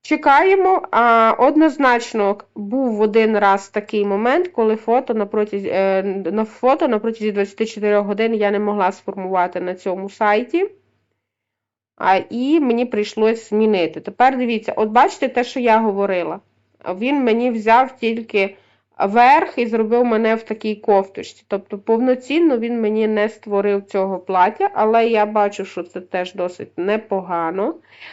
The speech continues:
Тому для того, щоб сформувати, знову ж таки, треба перезагрузити, оновити, взяти нове, е, фото.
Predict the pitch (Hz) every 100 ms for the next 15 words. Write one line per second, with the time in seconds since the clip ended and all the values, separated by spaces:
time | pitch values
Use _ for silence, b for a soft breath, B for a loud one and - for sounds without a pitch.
0 | B - 285 302 311 254 233 240 285 269
1 | 233 - 214 - - 254 247 247 277 302
2 | 240 240 226 214 220 208 196 196 190 185
3 | 180 - 240 226 208 202 202 202 208 208
4 | 208 196 196 - 202 202 202 220 277 330
5 | 403 427 - _ b b _ _ _ _
6 | _ _ _ _ - - 208 220 226 247
7 | 226 220 226 220 226 202 190 196 _ -
8 | 185 185 180 175 180 180 - 226 202 202
9 | 302 415 494